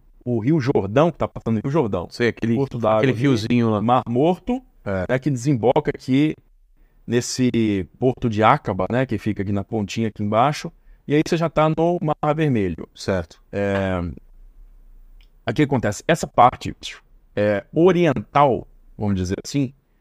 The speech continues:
Speaker 1: virou a Jordânia, né, porque foi entregue pra uma família hashemita pra que ela reinasse ali, e, e aí virou a Jordânia. E a parte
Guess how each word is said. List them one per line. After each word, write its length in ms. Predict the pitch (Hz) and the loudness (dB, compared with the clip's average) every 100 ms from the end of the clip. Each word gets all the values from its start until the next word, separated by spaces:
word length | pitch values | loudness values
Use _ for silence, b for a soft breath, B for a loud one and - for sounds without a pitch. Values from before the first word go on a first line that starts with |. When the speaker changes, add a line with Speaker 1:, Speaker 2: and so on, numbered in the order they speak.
| _ _ | _ _
Speaker 1:
virou 400 | 110 139 165 160 - | -4 2 4 4 4
a 120 | 147 143 | 0 4
Jordânia, 640 | 185 127 131 127 85 - - - | 2 4 4 2 0 -10 -20 -6
né, 180 | 101 113 | -4 -4
porque 440 | - 135 - 127 | -6 -8 -4 -2
foi 160 | - 143 | 0 -2
entregue 360 | 123 117 139 | 2 2 2
pra 180 | 139 120 | 0 0
uma 140 | 123 - | 0 -2
família 360 | - 110 113 110 | -4 -2 -2 -2
hashemita 580 | 104 - 113 120 135 127 _ - _ - - - | -4 -2 -2 -2 -4 -10 _ -20 _ -20 -16 0
pra 260 | 113 117 | 4 4
que 220 | - - 113 | 2 0 2
ela 140 | 113 - | 2 0
reinasse 500 | 123 104 101 - 135 | -2 0 0 -2 -4
ali, 240 | 110 107 104 | -2 -4 -4
e, 440 | 127 127 131 127 - - | -2 0 0 -2 -6 -4
e 140 | 127 | 0
aí 180 | 113 117 | 0 0
virou 240 | 113 113 113 | 0 0 0
a 40 | |
Jordânia. 720 | 101 135 175 95 90 82 80 - _ _ _ | 0 2 2 0 -4 -4 -8 -12 _ _ _
E 100 | 233 | 4
a 100 | 262 | 4
parte 680 | - - 208 - - 101 | 4 4 4 2 -8 -8